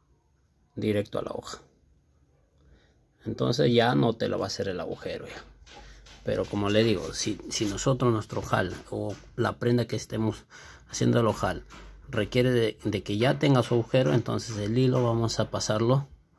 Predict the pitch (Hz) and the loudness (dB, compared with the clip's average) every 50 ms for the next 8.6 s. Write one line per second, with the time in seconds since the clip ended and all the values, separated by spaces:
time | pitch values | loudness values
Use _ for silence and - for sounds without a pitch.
0 | _ _ _ _ _ _ _ _ _ _ _ - 120 110 98 101 - - - 180 | _ _ _ _ _ _ _ _ _ _ _ -8 -6 -4 -4 -6 -6 -8 -12 -12
1 | - - - - - - - _ _ _ _ _ _ _ _ _ _ - - _ | -12 -14 -20 -20 -20 -20 -20 _ _ _ _ _ _ _ _ _ _ -20 -20 _
2 | _ _ _ _ - - - 104 98 95 98 - - _ _ _ _ _ _ _ | _ _ _ _ -20 -12 -8 -6 -6 -6 -8 -10 -14 _ _ _ _ _ _ _
3 | _ _ _ _ _ _ - 120 110 107 104 - 113 - - 107 - - - 135 | _ _ _ _ _ _ -6 -2 -2 -2 0 -2 -2 -2 -2 -2 -4 -2 0 2
4 | 131 135 147 156 139 - - - - - - - 110 107 104 101 92 - - - | 4 4 4 2 0 -2 -8 -14 -12 -12 -8 -4 -4 -2 -2 -4 -6 -8 -10 -10
5 | - - - - - - - - - - - _ _ _ _ - - 147 135 - | -10 -10 -10 -12 -20 -20 -20 -20 -20 -20 -20 _ _ _ _ -16 -10 -8 -6 -4
6 | 117 107 - - 98 95 90 85 87 - - - - - - - - - - - | -4 -4 -4 -4 -4 -4 -4 -4 -6 -8 -10 -12 -12 -12 -14 -16 -18 -20 -20 -20
7 | - _ _ _ _ - - - - - - - _ _ _ _ _ _ _ _ | -20 _ _ _ _ -20 -20 -20 -20 -20 -20 -20 _ _ _ _ _ _ _ _
8 | - - - - - 139 147 156 160 139 160 | -20 -20 -20 -6 -2 0 2 4 4 4 2